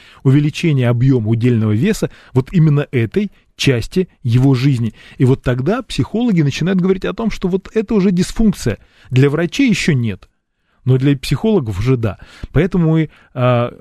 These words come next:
а, к моему великому удовольствию, сегодняшнюю программу назвали "Психологические зависимости",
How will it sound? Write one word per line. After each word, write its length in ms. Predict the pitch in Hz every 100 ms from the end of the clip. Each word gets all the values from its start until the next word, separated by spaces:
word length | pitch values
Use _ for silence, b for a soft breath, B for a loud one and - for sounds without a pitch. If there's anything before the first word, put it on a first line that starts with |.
| -
а, 260 | 151 127 117
к 100 | -
моему 220 | 135 135
великому 360 | 127 131 123 120
удовольствию, 560 | 117 135 123 - 113
сегодняшнюю 500 | - 131 113 113 123
программу 400 | - 123 123 113
назвали 320 | 113 113 113
"Психологические 920 | 107 - 143 - 117 127 240 - -
зависимости", 720 | 135 135 131 - 110 101 -